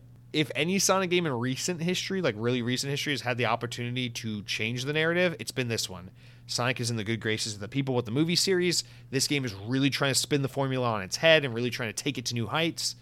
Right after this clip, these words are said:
I would just like to see for <laughs> once in Sonic's goddamn life, for people to be like, "You know what? Yeah, Sonic Adventure two was a good game, but, but, but, I'm not fucking eight years old anymore, and I can acknowledge that things happen after t-, nineteen ninety-nine.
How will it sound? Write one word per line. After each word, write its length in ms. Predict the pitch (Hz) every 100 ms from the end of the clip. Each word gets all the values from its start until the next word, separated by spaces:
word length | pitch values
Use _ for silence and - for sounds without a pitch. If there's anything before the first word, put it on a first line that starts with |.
| -
I 80 | 131
would 120 | 151
just 340 | 143 135 180 -
like 180 | 196 185
to 80 |
see 220 | 160 160 139
for 160 | - 101 107
<laughs> 40 |
once 340 | 139 135 117
in 80 | 135
Sonic's 380 | 117 135 123 117
goddamn 460 | 123 123 120 131 120
life, 400 | 120 107 - - - - - - -
for 180 | - 156
people 220 | 180 170
to 60 |
be 80 | 160
like, 180 | 156 123
"You 60 | 170
know 160 | 226
what? 320 | 262 277 294 - - -
Yeah, 280 | - 226 226
Sonic 360 | 180 190 220 233
Adventure 340 | 226 233 247
two 220 | 208 240
was 380 | 226 214 262 220
a 60 | 226
good 200 | 196 160
game, 320 | 151 120 120
but, 480 | 185 247 226 226 - -
but, 480 | - 180 233 226 156
but, 380 | 143 196 220 214
I'm 140 | - 139
not 220 | 151 160
fucking 340 | 170 175 180 165
eight 140 | 180
years 220 | 180 180
old 180 | 202 214
anymore, 340 | 185 175 165
and 80 | 170
I 40 | 143
can 140 | 143
acknowledge 420 | 127 139 170 165
that 100 | 165
things 220 | 170 165
happen 280 | - 180 175
after 240 | 160 151 147
t-, 120 | -
nineteen 360 | 147 147 - 156
ninety-nine. 500 | 151 147 147 147